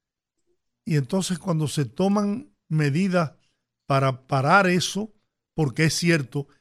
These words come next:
y además de que es un negocio, un negocio de haitianos de aquel lado de la frontera y de dominicanos de este lado, esas mujeres que traen a parir a nuestro suelo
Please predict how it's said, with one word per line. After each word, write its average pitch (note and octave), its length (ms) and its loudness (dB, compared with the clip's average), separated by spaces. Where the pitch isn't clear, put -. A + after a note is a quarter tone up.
y D#3 100 -2
además D#3 340 2
de E3 120 0
que E3 100 -2
es D3 60 4
un F#3 160 2
negocio, E3+ 800 -2
un F3 180 4
negocio F#3+ 560 2
de E3+ 140 0
haitianos D#3+ 920 0
de D3+ 140 2
aquel E3 240 0
lado E3 260 2
de D3+ 60 -2
la C#3+ 80 -2
frontera C3 600 -4
y E3+ 140 0
de D3 140 0
dominicanos D3 840 0
de C#3+ 100 0
este C3+ 200 -2
lado, A#2+ 420 -4
esas B3 400 4
mujeres F3+ 480 6
que D3 140 -2
traen F3+ 340 2
a D#3+ 140 2
parir D3+ 560 2
a D3+ 120 2
nuestro C#3+ 340 0
suelo A#2 540 -2